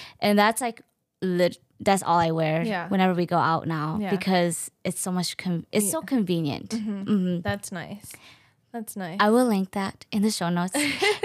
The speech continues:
Speaker 1: Y'all need to check it out for your mom friends. <laughs>
Speaker 2: Yeah.
Speaker 1: Um, I also said, obviously, flowers and encouragement card. That
Speaker 2: Mm.
Speaker 1: never goes wrong.
Speaker 2: Yeah.
Speaker 1: You know,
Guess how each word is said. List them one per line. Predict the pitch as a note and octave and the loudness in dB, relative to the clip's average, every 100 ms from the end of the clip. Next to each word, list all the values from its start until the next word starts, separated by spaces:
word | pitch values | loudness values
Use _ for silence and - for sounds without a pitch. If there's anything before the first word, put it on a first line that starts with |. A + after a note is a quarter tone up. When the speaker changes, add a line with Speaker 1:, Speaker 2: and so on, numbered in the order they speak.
| G4 | 4
Speaker 1:
Y'all | F#3+ | 6
need | G#3+ B3 | 4 4
to | |
check | A3 G3 | 0 0
it | |
out | F3 - | 0 2
for | F3+ | 2
your | F3 E3+ | 4 4
mom | E3+ E3+ F#3 F#3 G3 | 2 4 6 6 4
friends. | G#3+ G3 G3 F#3+ - - | 2 2 0 -4 -6 -4
<laughs> | D4 C#4 C#4 D4 _ _ _ | -2 -2 -6 -12 _ _ _
Speaker 2:
Yeah. | A3 G#3 - A3+ - _ _ | -6 -4 -6 -10 -14 _ _
Speaker 1:
Um, | G3+ F#3+ F#3 F3+ - | 4 4 4 2 -2
I | G3+ | 0
also | A3+ C4+ | 0 0
said, | E4 D4+ C#4 C#4 - | -2 2 2 2 2
obviously, | G#3+ C4 C#4+ D#4+ D4+ | 2 2 0 -2 -6
flowers | - G3+ G#3+ C4+ C#4+ C4 - - - | 2 6 6 6 4 0 -8 -12 -6
and | A3 | 0
encouragement | A#3 A3+ G#3 G3+ - A#3 - | 0 2 0 0 0 -2 0
card. | F#3+ F#3 G3+ C4 - _ - | 2 4 2 0 -8 _ 0
That | G3 A3 | 0 2
Speaker 2:
Mm. | G3 G3 | 0 2
Speaker 1:
never | G3 F#3+ G3+ | 2 2 2
goes | F#3+ F#3 E3+ | 2 0 0
wrong. | E3+ E3 F3+ A#3+ | 2 2 2 -2
Speaker 2:
Yeah. | G#3 G3 F3+ F#3 | -6 -8 -8 0
Speaker 1:
You | G3 | 2
know, | F#3+ | 4